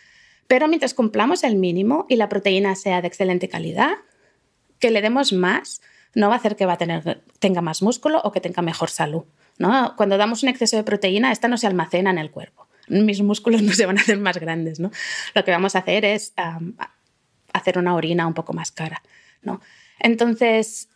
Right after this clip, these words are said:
am, no es, para mí no va a determinar si voy a escoger un alimento u otro porque sea más o menos proteico, mientras cumpla el, el mínimo, ¿no? Am, la otra cosa a tener en cuenta con la proteína es que es un recurso valioso, escaso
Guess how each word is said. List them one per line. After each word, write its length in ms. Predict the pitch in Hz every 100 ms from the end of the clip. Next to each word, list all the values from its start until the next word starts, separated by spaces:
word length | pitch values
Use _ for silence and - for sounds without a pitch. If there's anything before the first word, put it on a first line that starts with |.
| _
am, 440 | 196 196 196 202 -
no 280 | 247 247 247
es, 220 | 240 233
para 200 | - 214
mí 120 | 208 233
no 120 | 226
va 120 | 208
a 40 |
determinar 520 | 202 196 180 180 180 185
si 380 | 190 180 175
voy 140 | 185 180
a 20 |
escoger 300 | 180 185 180
un 40 |
alimento 360 | 175 175 170 170
u 40 |
otro 180 | 180 202
porque 180 | 185 185
sea 180 | 180 170
más 220 | 170 165
o 40 |
menos 280 | 170 170 165
proteico, 600 | - 170 165 165 254 269 -
mientras 480 | 233 233 233 269 -
cumpla 320 | 190 175 175
el, 160 | 175 -
el 160 | 170
mínimo, 400 | 165 170 165 165
¿no? 220 | 170 349 - _ - - -
Am, 340 | 185 190 185 - _ - - - - - -
la 140 | 220 214
otra 180 | 254 247
cosa 160 | 269
a 20 |
tener 160 | 262 240
en 80 | 233
cuenta 200 | 226 233
con 80 | 220
la 80 | 214
proteína 380 | 214 202 220
es 80 | 254
que 40 | 247
es 80 |
un 80 | 240
recurso 680 | 220 208 202 202 233 233 -
valioso, 760 | 196 190 196 214 254 - 330 -
escaso 680 | 196 - - 233 - 339